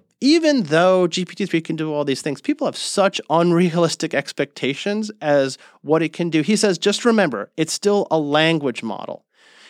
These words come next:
And he sa-, this is actually what he said. He said, "G P T three is a language model, which means you feed it text and you ask it to predict the continuation of that text one word at a time.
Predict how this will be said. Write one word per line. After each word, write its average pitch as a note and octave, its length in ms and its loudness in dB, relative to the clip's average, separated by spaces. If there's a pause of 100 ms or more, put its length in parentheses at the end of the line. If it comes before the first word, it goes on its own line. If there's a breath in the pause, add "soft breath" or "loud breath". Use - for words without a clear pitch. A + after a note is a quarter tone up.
And D#3 120 0
he F#3 60 2
sa-, - 160 -4
this F3+ 180 0
is - 60 0
actually E3+ 220 2
what D3+ 60 4
he D3+ 60 4
said. B2 160 -2
He A#2+ 40 -4
said, A2+ 160 -8
"G A#3+ 160 0
P C#4 120 2
T B3 140 0
three F#3+ 200 2
is D#3+ 60 2
a D3+ 80 -2
language D#3+ 540 0
model, - 340 -8
which D#3+ 200 -4
means F3 200 0
you C3+ 80 0
feed D#3 280 2
it C4+ 180 -2
text - 540 -4 (240 soft breath)
and D#3 100 0
you C#3+ 160 -2
ask F3+ 380 -2
it A3 100 -4
to - 100 -12
predict F#3 500 0
the - 100 -4
continuation G3 1080 -2
of C#3+ 140 -8
that B2+ 240 -2
text - 360 -6 (280 soft breath)
one F#3 360 2
word F3 220 4
at D#3 120 4
a D3 40 -2
time. A#2+ 460 -6